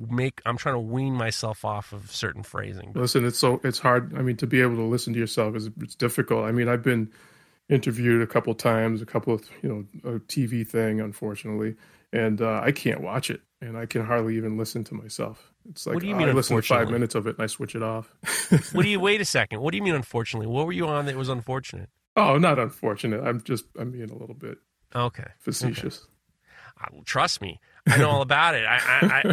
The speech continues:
Speaker 1: I
Speaker 2: <laughs>
Speaker 1: can't watch that Epicurious video anymore 'cause it, like, hurts. It hurts to watch it, and, you know, it's
Speaker 2: T-
Speaker 1: eighteen minutes. It's like
Speaker 2: <laughs> T V, ap-, T V appearances can al-, almost always be <laughs> unfortunate.
Speaker 1: Yeah, yeah, yeah. I,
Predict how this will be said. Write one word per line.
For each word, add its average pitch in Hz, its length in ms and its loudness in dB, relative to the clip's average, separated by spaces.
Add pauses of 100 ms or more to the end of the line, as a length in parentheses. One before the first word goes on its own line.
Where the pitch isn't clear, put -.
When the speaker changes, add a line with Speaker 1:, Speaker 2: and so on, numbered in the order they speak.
(120)
Speaker 1:
I 147 60 2
Speaker 2:
<laughs> 156 80 0
Speaker 1:
can't 151 240 0
watch 143 280 2
that 131 120 0
Epicurious 139 600 -2
video 117 280 0
anymore 110 280 -4
'cause 117 320 0
it, 101 120 -14
like, 90 180 -12
hurts. - 580 -4
It - 80 -4
hurts 139 380 -2
to 123 60 -4
watch 117 360 -2
it, 135 160 -6
and, 113 160 -8 (580)
you 113 80 -6
know, 104 140 0
it's 104 120 -2
Speaker 2:
T- 175 140 0
Speaker 1:
eighteen 139 340 -4
minutes. 127 340 -2
It's 104 320 -8
like 98 260 -10 (360)
Speaker 2:
<laughs> - 360 -4
T 160 160 4
V, 143 240 4
ap-, - 240 -4
T 165 140 2
V 143 240 6
appearances 123 580 0
can 110 340 -4
al-, 110 200 0
almost 110 420 -6
always 110 280 0
be 113 160 -6
<laughs> 113 80 -2
unfortunate. - 680 -6 (260)
Speaker 1:
Yeah, 107 460 4 (380)
yeah, 110 420 0 (280)
yeah. 180 540 2
I, 226 260 -8